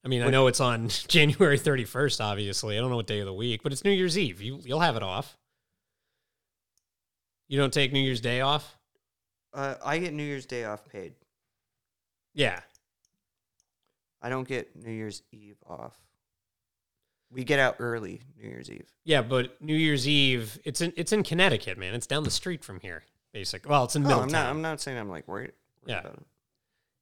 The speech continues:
Speaker 1: Yeah, it's, like, thirty, thirty miles away. Oh, I thought you were telling me, like, "Oh, I don't know about that."
Speaker 2: No. <laughs>
Speaker 1: Are you traveling this year for Thanksgiving, or what are you doing?
Speaker 2: Probably going to my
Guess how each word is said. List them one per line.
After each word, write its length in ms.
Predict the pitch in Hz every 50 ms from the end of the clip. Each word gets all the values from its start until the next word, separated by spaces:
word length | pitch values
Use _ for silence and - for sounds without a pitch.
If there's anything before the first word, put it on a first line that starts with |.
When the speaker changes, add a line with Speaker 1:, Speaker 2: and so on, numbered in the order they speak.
| _ _ _
Speaker 1:
Yeah, 100 | - 117
it's, 100 | 101 -
like, 120 | 117 110 -
thirty, 920 | - - - 151 147 143 135 135 131 131 127 131 127 123 123 123 120 - -
thirty 200 | 139 135 131 127
miles 260 | 123 120 117 110 101
away. 180 | 113 113 113 117
Oh, 80 | 147 175
I 100 | 170 165
thought 180 | 233 214 165
you 60 | 156
were 80 | 160 151
telling 280 | 131 165 160 156 156 147
me, 120 | 143 143
like, 180 | 139 135 - -
"Oh, 140 | 170 165
I 20 | 165
don't 120 | 165 160
know 100 | 160 160
about 220 | 156 151 151 147 -
that." 260 | 165 151 143 139 143
Speaker 2:
No. 840 | - 170 175 170 170 170 170 170 165 170 165 156 220 262 131 101 - _ _ _ _ _ _ _ _
<laughs> 380 | _ - - 143 - - _
Speaker 1:
Are 80 | - 143
you 100 | 175 196
traveling 460 | - 165 156 180 180 196 208 208 214
this 160 | 214 208 -
year 140 | 220 214 208
for 160 | - - 208 202
Thanksgiving, 520 | - 220 214 202 - 226 214 220 214 180
or 40 | 143
what 60 | 143
are 40 | 143
you 80 | 143
doing? 300 | 139 151 151 113 92 92 - - - _ _ _ _ _ - -
Speaker 2:
Probably 220 | - 220 254 277 240
going 220 | 170 170 165 160
to 60 | 156
my 200 | 147 139 131 117